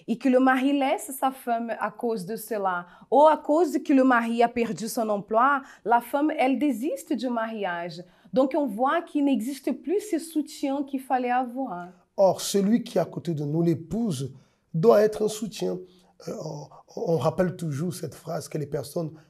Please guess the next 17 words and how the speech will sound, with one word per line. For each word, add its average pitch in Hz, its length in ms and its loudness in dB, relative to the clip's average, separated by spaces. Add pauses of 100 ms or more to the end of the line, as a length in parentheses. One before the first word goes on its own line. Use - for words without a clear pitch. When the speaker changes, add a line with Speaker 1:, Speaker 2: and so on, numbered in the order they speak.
(140)
Speaker 2:
ont 165 80 -4
l'habitude, 147 640 -4 (300)
ce - 180 -4
vœu 147 320 0
que 180 140 -6
la 147 80 -8
personne 160 340 -12
fait. 160 260 -12 (320)
C'est 180 220 -4
pour 202 100 -4
le 185 120 0
meilleur 175 560 -2 (240)
Speaker 1:
Mhm. 208 420 -16
Speaker 2:
et - 80 -8
pour - 160 -8
le 247 160 -4
pire. 170 260 -10